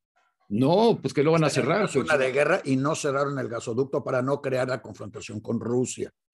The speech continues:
Speaker 1: Claro.
Speaker 2: Ahorita, durante la guerra, el gasoducto de Ucrania está abierto.
Speaker 1: Y lo que cobran, Daniel,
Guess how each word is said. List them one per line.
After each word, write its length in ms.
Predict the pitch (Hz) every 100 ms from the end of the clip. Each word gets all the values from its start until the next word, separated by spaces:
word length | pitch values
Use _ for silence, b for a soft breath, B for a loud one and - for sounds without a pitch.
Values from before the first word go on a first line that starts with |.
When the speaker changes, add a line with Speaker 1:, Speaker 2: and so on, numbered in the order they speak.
| _ _
Speaker 1:
Claro. 440 | 170 127 123 - -
Speaker 2:
Ahorita, 320 | - - -
durante 320 | - 123 131
la 120 | 120
guerra, 200 | 120 147
el 80 | 151
gasoducto 640 | 120 110 113 135 - 143 120
de 140 | 113
Ucrania 380 | 107 123 123 135
está 220 | 110 110
abierto. 560 | 110 131 147 127 78 - _ _ _ _
Speaker 1:
Y 120 | 165
lo 120 | 160 175
que 160 | 170
cobran, 480 | 175 214 226 202 175
Daniel, 640 | 143 156 185 208 131 -